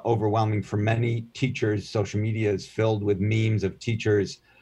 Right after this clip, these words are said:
expressing their frustration at spending a Sunday afternoon essay, uh, grading. Have students,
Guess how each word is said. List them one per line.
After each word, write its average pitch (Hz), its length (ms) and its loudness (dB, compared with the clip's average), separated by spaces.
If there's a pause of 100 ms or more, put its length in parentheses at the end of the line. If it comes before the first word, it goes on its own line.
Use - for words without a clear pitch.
(280)
expressing 113 500 0
their 104 120 0
frustration 107 920 0
at 95 300 0 (180)
spending 104 560 0
a 95 160 -2
Sunday 107 420 2
afternoon 107 760 -2
essay, 104 640 0 (140)
uh, 95 300 2 (100)
grading. 107 480 2 (300)
Have 139 260 4
students, 139 600 2